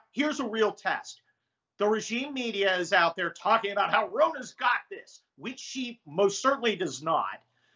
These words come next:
But why would the regime media be nice to a Republican?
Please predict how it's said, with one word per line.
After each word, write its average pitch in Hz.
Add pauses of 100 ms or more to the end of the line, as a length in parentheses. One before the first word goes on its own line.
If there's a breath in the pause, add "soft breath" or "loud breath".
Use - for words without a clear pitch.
(280)
But 226 (1120)
why 220
would 349
the 277
regime 220
media 185 (1500)
be 208
nice 208 (240)
to 220
a 190
Republican? 196